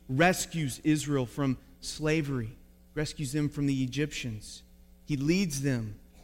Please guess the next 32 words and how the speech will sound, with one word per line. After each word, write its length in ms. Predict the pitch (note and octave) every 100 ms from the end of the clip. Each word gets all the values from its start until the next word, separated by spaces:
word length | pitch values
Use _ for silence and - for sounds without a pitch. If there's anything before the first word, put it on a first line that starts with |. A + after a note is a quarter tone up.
| - - - -
He 80 | C#3
gives 340 | B2 E3 D3+ C3+
them 160 | D#3+
a 60 | D3+
land. 720 | C#3+ D3+ E3 C#3+ A2+ G#2 - - - - - - - - - - -
He 80 | -
gives 240 | B2 C3 C#3+
them 160 | C#3+
military 540 | D3 D#3 D3 D#3+ D3+ C#3
victory. 480 | D3 D#3 D3 C3+
He 120 | A#2+ B2+
gives 300 | D3 D3+ C#3
them 140 | D3
him, 220 | C#3+ C#3 -
his 240 | C#3 B2+
law. 380 | C3+ D3+ E3 D#3
He 240 | C3+ C3+ - - -
gives 280 | C3 D#3+ C#3+
them 180 | D3+ D3
his 280 | C#3+ C3 - - -
presence. 520 | - E3+ D#3+ D#3 C#3
And 160 | D3 C3 - -
when 140 | D3+ D3
the 60 |
people 300 | C#3 F3 E3
begin 380 | C#3+ C#3 E3 D#3+
to 80 | D3
wonder, 480 | C3+ D#3+ F3 D#3+ C#3
he 180 | D#3
gave 300 | C#3 E3 D#3+
them 240 | D3 D3+ C3+
judges. 760 | C#3 D#3+ C#3 C3+ A2+ - -